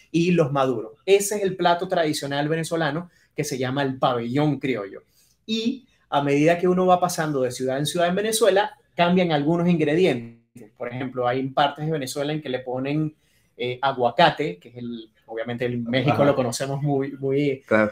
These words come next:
Speaker 1: eh, conocemos el aguacate. Hay otros que le ponen huevo frito encima, pero ese es el plato tradicional de Venezuela y yo los invito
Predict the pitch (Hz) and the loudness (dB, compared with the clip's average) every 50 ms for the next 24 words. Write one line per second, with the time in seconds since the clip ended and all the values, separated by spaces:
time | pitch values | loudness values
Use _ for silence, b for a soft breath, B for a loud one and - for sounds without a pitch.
0 | - _ - 135 131 123 120 120 113 - - _ - 131 123 123 131 135 131 143 | -2 _ 0 2 2 2 2 0 -4 -6 -12 _ -6 -4 -4 -2 -2 -2 2 4
1 | 156 160 170 180 175 196 175 185 196 190 - - _ _ - 151 147 147 156 156 | 6 8 8 8 8 8 8 6 4 0 -4 -10 _ _ 2 2 2 2 2 -2
2 | - - 165 160 156 - 147 147 151 156 160 160 156 151 143 - 151 143 135 131 | 0 2 2 2 2 2 2 4 4 4 4 4 4 4 4 4 4 4 4 4
3 | 143 - - - 156 151 151 151 143 139 135 - 220 208 185 170 165 160 160 - | 2 -2 -2 -2 -2 -2 0 -2 -4 -2 -2 -2 0 0 0 2 2 0 -2 -4
4 | - _ - 151 135 135 131 131 - 143 143 131 131 - 160 165 180 175 185 - | -8 _ 2 4 4 4 2 2 0 -2 -4 -4 -2 0 2 2 4 2 0 -4
5 | 151 131 123 127 123 127 131 127 123 127 127 139 147 151 143 135 - - 175 175 | -6 -6 -6 -6 -8 -8 -10 -8 -8 -4 -2 0 0 0 0 -2 -2 -2 0 2
6 | 180 165 135 131 117 113 120 131 143 131 117 117 113 - 139 139 135 123 113 - | 2 2 0 -2 -4 -6 -6 -6 -6 -6 -6 -6 -8 -8 -6 -4 -4 -4 -4 -6